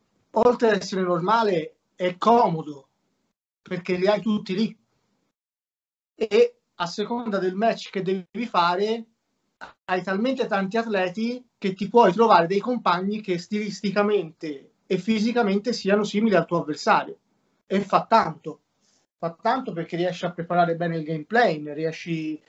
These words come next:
a allenarti naturalmente. Ora stiamo parlando di una palestra che è n-, numero uno al mondo da quattro anni di fila, e, è anche il metodo che c'è lì. E io l'ho sempre detto anche in Italia, l'ho detto anche in mia, che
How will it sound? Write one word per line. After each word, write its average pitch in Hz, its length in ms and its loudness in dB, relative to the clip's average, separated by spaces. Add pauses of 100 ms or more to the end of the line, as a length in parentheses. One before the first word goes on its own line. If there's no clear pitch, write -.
(300)
a 165 100 4
allenarti 151 1500 -2 (280)
naturalmente. 165 680 0
Ora 165 260 4
stiamo - 520 -4
parlando 185 360 4
di 170 60 2
una 165 140 0
palestra 180 440 2
che 165 240 -2
è 160 220 -6
n-, 185 460 -4
numero 190 360 6
uno 190 140 4
al 180 100 4
mondo 202 220 2
da 170 140 2
quattro 175 340 0
anni 170 160 0
di 156 100 -12
fila, 165 460 0 (420)
e, 165 280 -4
è 202 160 4
anche 214 260 6
il 196 120 6
metodo 185 500 4
che 165 140 -6
c'è 165 280 -6
lì. 147 260 -14 (1000)
E 196 180 0 (140)
io 294 120 0
l'ho 240 100 4
sempre 202 280 -2
detto 226 360 2
anche 208 580 -2
in 180 140 -8
Italia, 180 400 2
l'ho 165 140 -4
detto 170 760 -4
anche 190 300 -6
in 196 120 -6
mia, 202 280 -2
che 160 320 -12